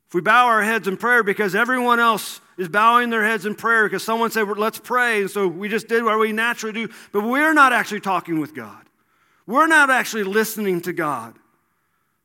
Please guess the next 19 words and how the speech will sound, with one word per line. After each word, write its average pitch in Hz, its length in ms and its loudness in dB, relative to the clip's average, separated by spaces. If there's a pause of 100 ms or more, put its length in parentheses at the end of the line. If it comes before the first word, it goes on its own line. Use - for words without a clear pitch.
(260)
We've 160 160 -6
missed 180 180 -4
the 190 80 -14
point. - 300 -20 (2750)
If 120 100 -18
we're 147 80 -10
singing 202 380 -2
songs 175 600 -6
because 147 560 -10 (1000)
everyone 156 360 -6
else 175 240 -6
is, 110 560 -16 (1500)
that's - 120 -20
what 147 80 -10
we've 151 80 -8
been 151 120 -6
trained 165 300 -6
to 156 60 -12
do. 147 400 -8